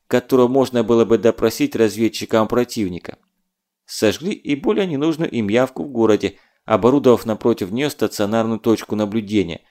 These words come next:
мастерскую сапожника. Наверняка Бергер и Бютцев разработали и другие запасные варианты на случай осечки со Слободой – но не пустили их в ход, убедившись, что все идет по плану.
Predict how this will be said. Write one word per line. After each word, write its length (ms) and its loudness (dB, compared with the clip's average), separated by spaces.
мастерскую 600 -2
сапожника. 680 -2
Наверняка 520 2
Бергер 380 2
и 40 4
Бютцев 480 -2
разработали 720 0
и 40 6
другие 440 2
запасные 560 0
варианты 480 -2
на 100 0
случай 320 0
осечки 540 -2
со 160 -4
Слободой – 640 -2
но 120 0
не 120 2
пустили 440 0
их 120 -4
в 20 -20
ход, 220 2
убедившись, 640 -2
что 300 2
все 340 2
идет 220 0
по 160 2
плану. 340 -6